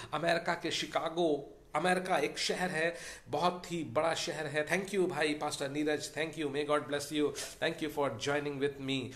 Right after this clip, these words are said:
may God bless you। So, मैं एक कहानी बताना चाह रहा हूँ कि कई वर्ष पूर्व की बात है, कई सालों पुरानी बात है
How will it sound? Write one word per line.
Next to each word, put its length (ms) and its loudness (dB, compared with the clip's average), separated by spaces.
may 160 0
God 200 2
bless 240 -2
you। 120 -2
So, 340 8
मैं 360 6
एक 220 -2
कहानी 180 0
बताना 320 -2
चाह 240 0
रहा 140 0
हूँ 200 -2
कि 180 -10
कई 380 2
वर्ष 400 2
पूर्व 380 0
की 240 -6
बात 320 2
है, 160 0
कई 220 0
सालों 420 0
पुरानी 380 0
बात 380 2
है 140 4